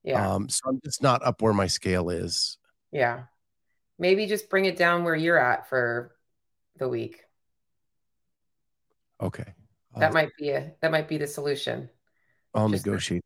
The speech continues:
Speaker 2: that with my wife and <laughs> see how that goes. But
Speaker 1: just
Speaker 2: yeah, I
Speaker 1: for,
Speaker 2: can, I can
Speaker 1: just
Speaker 2: do it
Speaker 1: for
Speaker 2: for
Speaker 1: a
Speaker 2: a
Speaker 1: day or
Speaker 2: night.
Speaker 1: two. Listen, negotiation is like, your health matters, and you've worked really hard to get here. And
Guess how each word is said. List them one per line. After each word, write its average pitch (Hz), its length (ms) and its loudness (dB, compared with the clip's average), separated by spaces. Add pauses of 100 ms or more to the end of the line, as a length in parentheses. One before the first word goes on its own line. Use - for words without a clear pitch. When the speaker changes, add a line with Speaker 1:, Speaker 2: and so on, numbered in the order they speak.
Speaker 2:
that - 80 -2
with - 160 -8
my - 180 -4
wife - 300 -2
and 90 120 -4
<laughs> - 80 -2
see 82 300 -4
how 135 80 -4
that 107 220 -6
goes. - 320 -16 (400)
But - 100 4
Speaker 1:
just 110 120 0
Speaker 2:
yeah, 107 160 4
I - 60 6
Speaker 1:
for, - 60 0
Speaker 2:
can, 98 120 -2
I - 300 -10
can - 120 -20
Speaker 1:
just 120 140 2
Speaker 2:
do 117 80 6
it 113 40 4
Speaker 1:
for 339 120 6
Speaker 2:
for 101 80 2
Speaker 1:
a 95 40 2
Speaker 2:
a 90 40 0
Speaker 1:
day 87 60 0
or 87 60 2
Speaker 2:
night. - 80 0 (160)
Speaker 1:
two. - 120 -4 (360)
Listen, 160 600 2 (500)
negotiation 220 880 0
is 151 160 0
like, 151 300 4 (760)
your 202 140 2
health 233 320 0
matters, 143 800 0
and 170 180 2
you've 170 140 -4
worked 185 180 -2
really 180 220 2
hard 160 240 2
to 143 60 -4
get 135 220 2
here. 123 440 -4 (680)
And 156 560 4